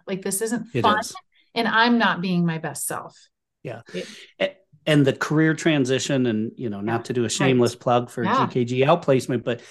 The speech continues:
Speaker 2: that's what we do. And, you know, in the book, I have a whole chapter where I talk about, listen, losing your job or leaving your job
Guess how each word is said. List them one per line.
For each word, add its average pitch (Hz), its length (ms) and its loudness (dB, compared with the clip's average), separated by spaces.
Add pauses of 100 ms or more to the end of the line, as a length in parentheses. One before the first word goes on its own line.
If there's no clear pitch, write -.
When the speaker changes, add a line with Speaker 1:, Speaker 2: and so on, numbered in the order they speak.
(240)
Speaker 2:
that's 147 200 4
what 147 140 4
we 120 140 0
do. 175 340 4
And, 120 260 0
you 131 140 -4
know, 123 120 -2
in 120 80 0
the 117 60 -4
book, 151 360 -4
I 120 60 -4
have 117 140 -4
a 113 60 -8
whole 127 180 -6
chapter 131 480 -4
where 113 140 -2
I 113 60 -6
talk - 260 -10
about, 120 180 -4
listen, - 280 -4 (400)
losing 190 400 6
your 147 140 4
job 120 460 -6
or 92 120 -8
leaving 139 420 0
your 117 140 0
job 107 500 -8